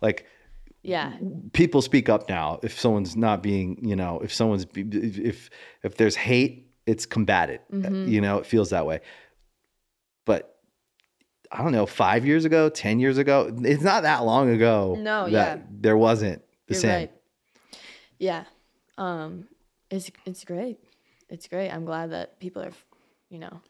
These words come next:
Speaker 2: talking about it.
Speaker 1: We're headed in a, in, in, we're headed in a good direction.
Speaker 2: I think so. I
Speaker 1: Uh,
Speaker 2: hope so.
Speaker 1: I hope so.
Speaker 2: Yeah.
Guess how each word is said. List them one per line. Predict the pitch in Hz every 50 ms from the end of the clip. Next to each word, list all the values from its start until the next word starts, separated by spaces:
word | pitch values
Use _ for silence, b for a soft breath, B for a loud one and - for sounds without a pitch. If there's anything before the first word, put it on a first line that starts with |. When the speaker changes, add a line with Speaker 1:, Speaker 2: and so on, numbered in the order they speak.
| b b b b b b _
Speaker 2:
talking | - 185 175 170 175 165
about | 156 156 156 156 156
it. | 151 147 - _ _ _
Speaker 1:
We're | 123 127
headed | - - 190 185 190 180 170 156
in | 147 139 131
a, | 120 110 104 95 90 90 - - _ _
in, | 113 110 104 101
in, | - - 110 104 101 -
we're | 107 110 107
headed | 104 131 156 165 170 156 143
in | 131 120
a | 113
good | 101 107 107 95
direction. | 95 87 80 71 - - - - - - -
Speaker 2:
I | 196 208
think | 196 214 214 226 240 -
so. | - 185 165 151 151 175 175 196 -
I | 180 180
Speaker 1:
Uh, | 190
Speaker 2:
hope | 190 196 196
so. | - 175 165 69 -
Speaker 1:
I | 104 113
hope | 127 135 123 120 -
so. | - 104 78 65 - - b b b b b b b b b b b b b b b -
Speaker 2:
Yeah. | - 175 180 -